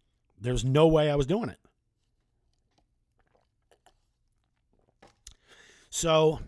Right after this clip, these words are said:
pretty, <laughs> people pretty much accepted it. Now, I was on another hit show at the same time, a huge hit show.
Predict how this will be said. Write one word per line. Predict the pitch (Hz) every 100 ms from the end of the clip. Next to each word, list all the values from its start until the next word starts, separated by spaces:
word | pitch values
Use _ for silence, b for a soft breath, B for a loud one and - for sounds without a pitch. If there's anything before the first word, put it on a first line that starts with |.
| - _ _ _ _ - - _ -
pretty, | 160 175
<laughs> | - - - - 175
people | 185 214
pretty | 233 233 220
much | 226 240
accepted | - 208 165 135
it. | 139
Now, | 156 165 170
I |
was | 185 233 285 226
on | 190 190
another | 175 190 180
hit | 175 175
show | - 160 147 147
at | 139
the | 139
same | - 143 135
time, | 135 101 76 _ b b b
a | 131
huge | 175 190 180 143 120 - B B B
hit | 143 135
show. | - 117 90 -